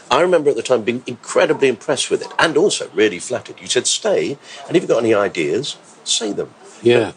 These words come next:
Speaker 1: We'll all work together.
Speaker 2: Yeah.
Speaker 1: And so I stayed there all day watching
Speaker 2: <laughs>
Speaker 1: you work. You know,
Speaker 2: Yeah.
Speaker 1: it was great.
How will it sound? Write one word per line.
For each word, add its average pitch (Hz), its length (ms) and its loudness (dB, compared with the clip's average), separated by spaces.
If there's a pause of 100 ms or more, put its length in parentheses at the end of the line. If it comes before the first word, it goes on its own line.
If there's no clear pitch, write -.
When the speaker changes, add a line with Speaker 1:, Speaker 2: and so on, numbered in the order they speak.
Speaker 1:
We'll 143 320 2
all 147 140 4
work 135 300 2
together. 139 400 -4 (260)
Speaker 2:
Yeah. 127 220 4
Speaker 1:
And 117 100 -10
so 175 340 0 (560)
I 170 140 4
stayed 143 240 2
there 117 120 2
all 117 140 4
day 147 260 2
watching 95 560 0
Speaker 2:
<laughs> 104 60 -6
Speaker 1:
you 110 100 0
work. 135 380 0 (800)
You 110 60 4
know, 76 140 4
Speaker 2:
Yeah. 123 240 4 (180)
Speaker 1:
it 110 180 2
was 139 260 0 (200)
great. - 420 0